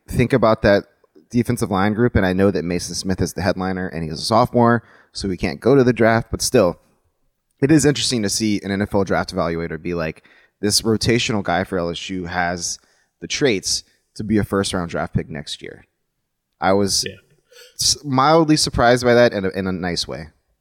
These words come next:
Speaker 2: That's fair. Yeah, I saw another, not as reputable, but I, 'cause I was just kinda looking, I think, like, during the draft, like, "Oh, yeah, like, where do people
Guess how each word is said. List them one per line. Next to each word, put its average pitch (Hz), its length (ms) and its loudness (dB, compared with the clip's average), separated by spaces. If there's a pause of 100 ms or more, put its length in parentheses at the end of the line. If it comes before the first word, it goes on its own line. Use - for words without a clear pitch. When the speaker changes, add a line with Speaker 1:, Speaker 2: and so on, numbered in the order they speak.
(840)
Speaker 2:
That's 294 200 -2
fair. 104 600 -2
Yeah, 160 220 4
I 139 80 0
saw 285 280 4
another, 147 600 6
not 185 240 4
as 147 140 4
reputable, 113 640 2
but 110 120 -4
I, 117 120 0
'cause 139 240 -6
I 185 60 4
was 170 100 2
just 160 160 -4
kinda 135 200 0
looking, 107 440 -6
I 98 40 -8
think, 101 220 -10
like, 98 180 -6
during 98 200 -4
the 95 80 -8
draft, 95 360 -6
like, 117 120 -4
"Oh, 190 180 0
yeah, 135 200 4
like, 101 160 -4
where 180 160 0
do 135 160 -2
people 98 420 -8